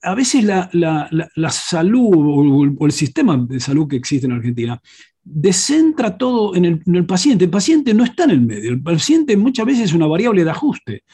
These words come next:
Y vos mismo has dicho, yo creo que hoy en día, y esto fue, me parece que fue acentuado después de, de, de la, del covid, de tantos meses sin atención,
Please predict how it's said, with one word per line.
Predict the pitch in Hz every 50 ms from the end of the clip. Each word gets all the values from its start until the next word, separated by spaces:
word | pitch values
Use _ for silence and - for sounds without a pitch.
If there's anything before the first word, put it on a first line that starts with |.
| _ _ _ _ _ _ _ _ _
Y | 151
vos | 156 214 247 226
mismo | 262 277 254 220
has | 156 135
dicho, | 254 277 214 - - 127 117 117
yo | 127 165 180
creo | 180 190 185 170 143
que | 165 170
hoy | 208 233 208 185
en | 185
día, | 208 277 277 247 185 143 120 - _ _ _ _ _ _ _
y | - 127 123 139 - 151
esto | - 180 151
fue, | - 151 135
me | 123 127
parece | 123 143 139 123
que | 147 131
fue | 143 135
acentuado | - 147 127 123 127 143 143 135 127
después | 123 120 - 151 135 123
de, | 131 120 110 107
de, | 107 117 117 113
de | 113 110 107
la, | 113 113 107 98
del | 113 123 123 120 120
covid, | - 131 175 233 247 220
de | 180 156 120
tantos | - 139 139 131 131 127 113 120
meses | 123 113 123 131 131 147 143 - 139 123
sin | - 135 131
atención, | 123 117 120 117 120 - 220 240 220 196 180